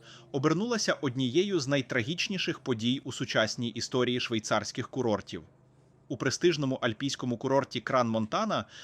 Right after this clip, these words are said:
масштабна пожежа з вибухом забрала життя десятків людей. Ще близько сотні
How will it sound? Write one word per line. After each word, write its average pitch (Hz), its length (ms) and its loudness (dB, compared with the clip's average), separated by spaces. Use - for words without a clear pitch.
масштабна 214 540 0
пожежа 120 480 2
з 95 100 -6
вибухом 202 500 0
забрала 131 420 4
життя 120 320 2
десятків 107 680 0
людей. 98 360 -2
Ще - 260 0
близько 120 360 0
сотні 113 540 -2